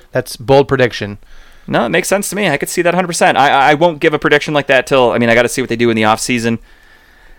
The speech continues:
Speaker 2: Um, but I could definitely see them not doing anything too crazy, nothing that's gonna, you know, make fans go crazy and buy tickets and shit like that. Um, on that note, though, we are gonna get towards the end of the episode here. This is where we do a little,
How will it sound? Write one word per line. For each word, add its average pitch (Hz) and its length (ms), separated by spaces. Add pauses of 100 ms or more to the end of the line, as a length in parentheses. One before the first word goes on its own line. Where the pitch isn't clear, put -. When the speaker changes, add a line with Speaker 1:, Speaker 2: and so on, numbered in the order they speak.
(240)
Speaker 2:
Um, 101 460 (440)
but 139 100
I 131 40
could 127 120
definitely 120 300
see 131 200
them 110 200
not 107 260
doing 117 260
anything 107 320
too - 180
crazy, 110 400
nothing 113 300
that's 110 160
gonna, 107 500 (180)
you 113 120
know, 101 120
make 113 220
fans 110 320
go 107 100
crazy 110 440
and 104 80
buy 104 160
tickets - 320
and - 80
shit - 180
like 107 140
that. 110 320 (520)
Um, 107 460 (840)
on 123 140
that 143 180
note, 151 200
though, 156 140
we 131 160
are 127 120
gonna 113 440
get - 160
towards 135 240
the 127 80
end 120 100
of 110 40
the 113 100
episode 117 340
here. 117 180
This 117 160
is 120 100
where 117 120
we 110 120
do 113 320 (520)
a - 80
little, 127 460